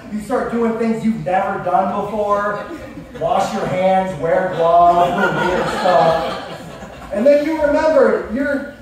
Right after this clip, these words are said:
your, your boss told you to clean that oven two months ago.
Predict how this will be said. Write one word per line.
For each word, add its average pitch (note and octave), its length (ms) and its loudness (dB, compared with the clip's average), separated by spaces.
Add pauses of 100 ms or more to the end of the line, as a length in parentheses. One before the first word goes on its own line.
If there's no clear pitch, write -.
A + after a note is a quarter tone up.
your, C#4 320 -6
your C#4+ 140 0
boss - 720 2 (240)
told A3 300 2
you A3+ 120 -4
to F3+ 120 -8
clean G#3 260 -4
that F3+ 300 4
oven F3+ 500 2 (260)
two G#3+ 160 2
months F#3 480 2
ago. - 540 -6